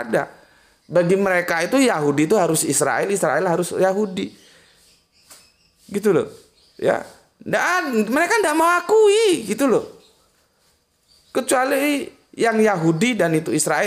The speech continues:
Israel. Jadi dua ini syarat. Yahudi automatically Israel, Israel otomatis Yahudi. Nggak ada istilah Yahudi rohani, nggak ada. Ya. Oke. Kemudian, eh, Kang Irfan Al Akbar nitil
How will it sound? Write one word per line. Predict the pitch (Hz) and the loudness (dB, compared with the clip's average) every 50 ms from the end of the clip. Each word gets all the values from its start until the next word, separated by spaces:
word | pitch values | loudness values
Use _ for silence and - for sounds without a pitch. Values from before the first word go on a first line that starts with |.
| 196 180 | 0 0
Israel. | 165 160 143 139 | 0 0 0 0
Jadi | 139 180 190 277 294 | -2 0 0 0 2
dua | 190 160 151 160 - 165 202 | 2 2 2 4 2 2 2
ini | 220 233 220 | 0 0 0
syarat. | 190 170 151 131 - - - - - - - - 185 | 0 -2 -2 -2 -4 -8 -12 -20 -20 -20 -6 -2 0
Yahudi | 185 170 160 165 175 247 262 240 220 - - - | 2 2 2 2 2 2 2 0 -2 -4 -6 -6
automatically | - 170 165 - 185 185 180 180 175 175 185 190 202 | -6 -4 -4 -2 -2 -2 -2 -4 -2 0 0 2 2
Israel, | 190 180 - 170 151 147 160 196 220 - - | 2 0 0 0 0 0 0 0 -2 -2 -4
Israel | - 196 190 202 196 196 175 208 214 196 | -4 -2 0 0 0 0 0 0 0 0
otomatis | 180 175 156 156 156 165 | 0 -2 -2 -2 -4 -2
Yahudi. | 151 151 139 135 123 123 123 127 | 0 0 0 0 0 -2 -2 -2
Nggak | 127 113 123 170 175 | 0 0 0 -2 -2
ada | 156 175 | -2 -2
istilah | 165 156 151 139 135 | -2 -2 -2 0 0
Yahudi | 131 127 123 120 123 123 | 0 0 0 0 0 0
rohani, | 117 120 117 113 104 101 110 131 143 120 | 0 0 0 -2 -4 -4 -4 -6 -6 -8
nggak | 101 98 101 | -8 -12 -16
ada. | 104 - - - - _ _ _ _ _ _ _ _ _ _ _ _ _ _ _ _ _ _ _ _ _ _ - - - - - _ | -18 -20 -20 -20 -20 _ _ _ _ _ _ _ _ _ _ _ _ _ _ _ _ _ _ _ _ _ _ -20 -20 -20 -20 -16 _
Ya. | - 123 143 170 175 - - - _ _ _ _ _ _ _ _ _ _ _ _ _ | -6 -4 -4 -4 -4 -8 -14 -20 _ _ _ _ _ _ _ _ _ _ _ _ _
Oke. | _ 190 208 220 226 226 220 - - - - _ _ _ _ _ - - - _ _ _ _ _ - - - _ _ _ _ _ _ - - _ _ - | _ 0 0 0 0 -2 -4 -8 -14 -20 -20 _ _ _ _ _ -20 -20 -20 _ _ _ _ _ -20 -20 -20 _ _ _ _ _ _ -20 -20 _ _ -6
Kemudian, | 170 170 175 170 160 170 185 208 214 220 208 | -2 0 0 0 2 2 2 2 2 0 0
eh, | - 135 156 156 156 156 | 0 0 0 0 0 -2
Kang | - 180 170 165 156 | -2 -4 -4 -2 -2
Irfan | 156 156 160 156 156 | -2 -2 -2 -2 -2
Al | 147 139 147 | -2 -2 -2
Akbar | 151 151 160 165 175 185 180 170 - - 80 | -4 -4 -4 -2 -2 -2 -2 -4 -6 -6 -6
nitil | 123 180 202 208 208 208 - 226 208 175 151 139 - | -2 0 0 0 0 0 0 2 2 2 2 2 0